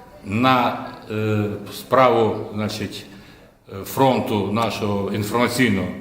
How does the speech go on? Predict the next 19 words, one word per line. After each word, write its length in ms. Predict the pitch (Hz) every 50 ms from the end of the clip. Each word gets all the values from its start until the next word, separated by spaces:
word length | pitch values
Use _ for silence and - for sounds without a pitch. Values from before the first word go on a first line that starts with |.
| - - -
піднімати 540 | - 117 110 127 127 120 117 107 101 120 123
всіх. 340 | 113 - - - 131 139 - - - - - - - -
Кожний 360 | - 131 147 151 156 165 160
повинен 380 | - 139 131 135 135 139 139
знати, 320 | 123 110 123 123 123 123 113
що 160 | - - 117
він, 180 | 113 110 107 - - - - - - - - -
як 220 | - 110 117 - 120
він 60 | 110
себе 260 | 104 - 104 113 110
розуміє. 280 | 104 98 101 104 98 90 92 - - - - - - - -
І 60 | -
третє, 440 | - - 143 156 156 - 120 95 - - - - - - -
як 480 | 87 85 90 120 143 175 180 - - - - - - -
зробити 480 | - 104 110 101 - 139 151 - 143
енергетичну 560 | 120 110 107 101 104 107 135 143 - - 113 101 95 - - - - - - - - - - - - - - - - 101 98
безпеку 540 | 110 110 - 107 - 147 160 156 - 113
в 120 | - - -
країні. 460 | - 120 110 101 - - - -